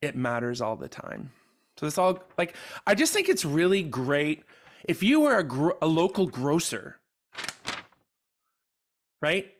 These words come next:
I say grocer, like mom and pop shop, fruit market on the corner of Kensington and such and such in, in, in Toronto. It's like, this is, this is what we love. It's simple.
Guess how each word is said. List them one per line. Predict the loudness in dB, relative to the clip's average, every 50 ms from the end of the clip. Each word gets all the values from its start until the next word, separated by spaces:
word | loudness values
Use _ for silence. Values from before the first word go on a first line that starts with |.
| _
I | 0 2 2
say | 2 0
grocer, | 0 2 4 2 4 2 2 0
like | 2 2 0 0 0 0
mom | 0 2 2
and | 2 0
pop | 2 2 2 2 2
shop, | 0 0 2 2 0 0 0
fruit | 0 0 0 2
market | 0 -2 -2 -2 -2 -4 -4 -4 -2
on | -2 0 0 0 0 -2
the | -4
corner | -4 -4 -4 -2 -2
of | -2 -4 -4
Kensington | -4 -4 -4 -2 -2 -2 -4 -2 -4 -4 -4 -2 -2
and | -2 -2 -2 -2 -4 -6 -8 -10 -14 -18 -16 -18 -18 -18 -16 -4
such | -4 -2 -2 -2
and | -2 -2
such | -2 -2 -2 -2 -2
in, | 0 0 0 -2
in, | -2 -4 -4 -4 -4 -4
in | -4 -4 -4
Toronto. | -4 -2 0 0 0 2 2 0 0
It's | -2 -4 -6 -4 -2
like, | -2 -2 -2 -4 -6 -14 -20 -20 -20 -20 -20 _ _ _ _ _ _ _ _ _ -14
this | -4 -2 0 0 0 0
is, | 0 -2 -2 -4 -6 -4
this | -2 -2 0 0 -2 -4
is | -4 -4 -2
what | -2 -2 -2
we | -2 -2 -2
love. | 0 0 0 0 0 -2 -4
It's | -4 -2 -2
simple. | -2 -2 0 0 -2 -2 -2 -4 -4 -4 -4 -6 -10